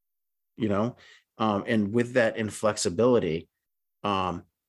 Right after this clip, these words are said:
it doesn't allow for other players to get significant runs, right? And and it, the, the system is built so that it,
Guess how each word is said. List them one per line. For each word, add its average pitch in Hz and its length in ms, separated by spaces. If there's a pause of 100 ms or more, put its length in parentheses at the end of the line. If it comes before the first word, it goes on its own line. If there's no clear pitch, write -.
(420)
it 123 220
doesn't 120 260
allow 113 340
for 110 360
other 110 180
players 123 420
to 92 80
get 101 340
significant 101 680
runs, 98 560
right? 101 280
And 92 180 (640)
and 107 360
it, 127 240
the, 113 200
the 104 180
system 139 420
is 95 120
built 107 360
so 113 200
that 95 280
it, - 200